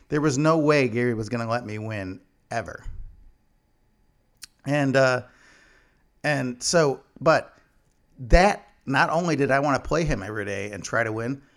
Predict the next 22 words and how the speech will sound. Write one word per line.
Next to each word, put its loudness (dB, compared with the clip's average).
but 0
when -4
he -2
wasn't -2
there, -4
I -2
was -2
out 0
there -2
practicing. -10
I -14
was -10
out -10
there -16
shooting. -2
I -6
was -10
working -2
on 2
moves. 2
I 6
was, -2